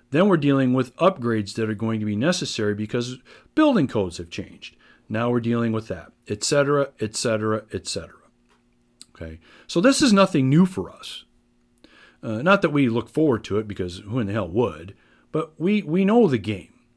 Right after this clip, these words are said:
I know what the insurance companies are going to do. I pretty much know what they're going to say. I pretty much know what the process is going to be.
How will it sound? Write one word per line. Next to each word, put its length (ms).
I 160
know 220
what 260
the 100
insurance 480
companies 460
are 40
going 300
to 140
do. 300
I 80
pretty 240
much 240
know 140
what 200
they're 120
going 340
to 120
say. 440
I 80
pretty 240
much 220
know 120
what 200
the 80
process 520
is 100
going 300
to 80
be. 360